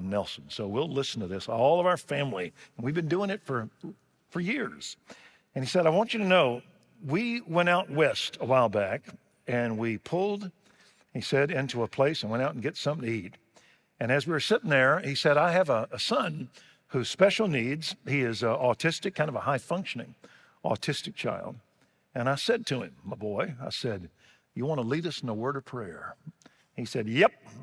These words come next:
And so we bowed and he prayed. "Welcome to the ministry of Denton Bible Church.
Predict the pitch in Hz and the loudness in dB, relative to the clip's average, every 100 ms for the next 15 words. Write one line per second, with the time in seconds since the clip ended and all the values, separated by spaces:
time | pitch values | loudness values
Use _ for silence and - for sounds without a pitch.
0 | - - 131 - 113 107 131 120 113 95 | -14 -12 -10 -4 -2 -2 -2 0 0 -2
1 | 90 104 135 143 196 196 131 110 113 _ | -6 -6 -6 -4 0 0 0 -6 -16 _
2 | - - - _ _ - 135 208 208 226 | -20 -20 -20 _ _ 2 10 10 8 2
3 | 180 139 131 120 113 110 139 165 185 156 | 2 4 2 0 -4 -6 -8 -10 -6 2
4 | 160 208 196 190 143 175 139 160 196 180 | 2 4 4 4 6 4 10 10 10 6
5 | 208 214 - | 6 6 2